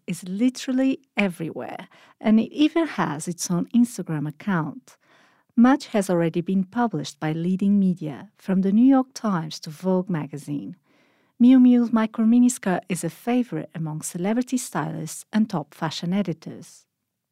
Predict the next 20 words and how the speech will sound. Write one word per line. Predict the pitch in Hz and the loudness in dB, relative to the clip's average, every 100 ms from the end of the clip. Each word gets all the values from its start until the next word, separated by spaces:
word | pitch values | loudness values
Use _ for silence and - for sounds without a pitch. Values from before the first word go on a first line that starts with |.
| _ _ _ _ _ _ | _ _ _ _ _ _
Irish | - 247 277 - - | 0 4 4 0 -2
Law | 160 156 | -2 -2
wore | 165 165 170 | 0 2 2
it | 170 | 0
for | - | -4
British | 170 185 208 - - | -4 -2 -4 -6 -12
Vogue | - 156 160 156 _ _ _ - | -4 -2 -4 -8 _ _ _ 4
and | |
Nicole | 247 269 277 | 4 6 0
Kidman | 269 - 285 180 143 | -2 -2 0 0 -2
for | - 156 | -6 -4
Vanity | 170 180 202 - | -2 0 0 -4
Fair, | 220 - 160 160 202 _ | -8 -4 -4 -4 -12 _
to | - | 2
name | 240 185 147 | 2 2 -2
but | 147 151 | -6 -10
a | - | -12
couple | - 190 156 151 - | -6 -6 -6 -10 -10
of | - | -12
examples. | 156 - 180 180 151 135 - - | -12 -4 -4 -4 -6 -14 -16 -20